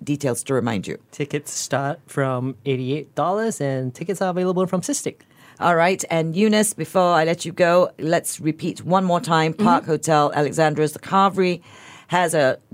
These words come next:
Speaker 1: Chinese New Year buffet.
Speaker 3: Till February eighth.
Speaker 1: And it
Speaker 3: And it
Speaker 1: costs
Speaker 3: is priced from forty-eight dollars
Speaker 1: Mm-hmm.
Speaker 3: for lunch
Speaker 1: Mm-hmm.
Speaker 3: and from sixty-four dollars for dinner.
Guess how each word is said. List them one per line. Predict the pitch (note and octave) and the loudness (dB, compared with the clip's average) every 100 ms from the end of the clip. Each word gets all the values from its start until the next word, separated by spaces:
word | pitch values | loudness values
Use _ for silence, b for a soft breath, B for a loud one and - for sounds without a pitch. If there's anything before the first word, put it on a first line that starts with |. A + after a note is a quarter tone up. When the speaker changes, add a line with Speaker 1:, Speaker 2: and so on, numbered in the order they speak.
| - | -4
Speaker 1:
Chinese | G3 F3+ E3 | -2 -2 -2
New | E3+ | -2
Year | D#3+ | -2
buffet. | D#3 - F#3+ F3+ F3+ b b - | -2 2 6 6 4 b b 2
Speaker 3:
Till | G#3 G3+ | 4 4
February | - G#3 A#3+ C4 - | 2 2 2 0 -2
eighth. | F3+ - _ - | -4 -4 _ -8
Speaker 1:
And | - C#3+ D3+ D3+ D#3+ | -2 0 0 0 2
it | |
Speaker 3:
And | G3 G3+ | 2 4
it | |
Speaker 1:
costs | D3 F#3+ | 2 2
Speaker 3:
is | - - - _ _ _ | 0 -4 -6 _ _ _
priced | G#3 G3 G#3+ A#3 - | 2 2 2 -4 -12
from | - F#3 F#3 | -2 0 0
forty-eight | F3+ - F3 F#3 F3 E3+ | -6 -4 -2 -2 -4 -4
dollars | E3 D#3+ G#3 G#4 - | 0 0 2 2 2
Speaker 1:
Mm-hmm. | G3 C#3+ B2+ | 2 2 -2
Speaker 3:
for | - - E3 D#3+ | -8 -2 -2 0
lunch | D#3+ D#3+ F3+ - | 0 0 0 -2
Speaker 1:
Mm-hmm. | F3+ F3+ D#3+ D#3+ D#3 | 0 0 0 -2 -2
Speaker 3:
and | F#3+ F3 F3 | -2 -2 -4
from | - E3+ E3+ | -4 -4 -2
sixty-four | - - - B3 G#3 G3 | -4 -4 -6 -4 -2 -2
dollars | D#3+ D3 D3+ D3+ - | -2 -4 -6 -4 -6
for | - D#3 | -6 -6
dinner. | D#3+ | -6